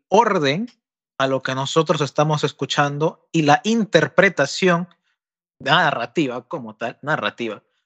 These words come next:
eh, de lo que estamos oyendo. Entonces, al relacionarlo de esta manera, al entenderlo de esta forma, detectaron que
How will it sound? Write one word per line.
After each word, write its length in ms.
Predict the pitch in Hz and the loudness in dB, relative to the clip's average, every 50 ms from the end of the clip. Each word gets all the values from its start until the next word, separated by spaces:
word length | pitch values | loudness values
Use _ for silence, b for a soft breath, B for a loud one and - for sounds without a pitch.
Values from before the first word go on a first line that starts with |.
| _ _ _ _ _ _ _ _ - | _ _ _ _ _ _ _ _ -10
eh, 680 | 123 113 113 113 113 110 110 110 110 110 - - - _ _ _ _ | -8 -6 -6 -6 -6 -6 -8 -8 -10 -10 -12 -14 -18 _ _ _ _
de 520 | 135 123 135 165 170 165 170 - _ _ _ _ _ _ | -8 -2 2 2 2 2 0 -4 _ _ _ _ _ _
lo 120 | - 135 - | 0 0 0
que 80 | - - | 0 -4
estamos 720 | - - - 131 131 131 135 143 135 - - - - _ _ _ _ _ _ _ _ _ _ _ _ _ _ _ _ - | -2 2 2 2 2 2 0 -2 -2 -4 -8 -10 -14 _ _ _ _ _ _ _ _ _ _ _ _ _ _ _ _ -2
oyendo. 500 | 127 117 117 107 98 95 95 113 - _ _ _ _ _ _ _ _ _ _ _ _ - | 0 2 2 2 0 -2 -6 -10 -14 _ _ _ _ _ _ _ _ _ _ _ _ -16
Entonces, 380 | 135 127 165 160 156 165 160 165 | -4 0 0 2 4 2 4 4
al 100 | 156 156 | 2 2
relacionarlo 640 | 165 170 170 165 - 180 175 185 233 247 254 214 196 | 4 4 4 4 4 2 4 4 4 4 4 2 2
de 60 | 196 190 | 2 0
esta 220 | - - - 202 | -2 -4 -6 -6
manera, 400 | 170 143 139 151 156 156 151 147 | -6 -8 -10 -10 -8 -6 -4 -4
al 80 | 139 131 | -4 -4
entenderlo 640 | 131 123 - 131 127 127 127 147 185 208 180 143 135 | -6 -4 -4 -4 -2 0 2 2 2 2 0 -2 -4
de 80 | 139 | -6
esta 200 | 143 - - 165 | -8 -8 -8 -10
forma, 460 | 160 - - - 160 123 117 123 135 - _ _ _ _ _ _ _ _ _ _ | -10 -6 -4 -4 -4 -4 -6 -12 -16 -18 _ _ _ _ _ _ _ _ _ _
detectaron 520 | - 156 151 160 151 - 190 190 190 180 165 | 0 2 2 2 4 4 4 4 4 2 2
que 400 | - 147 113 104 - _ _ | 0 0 0 -2 -6 _ _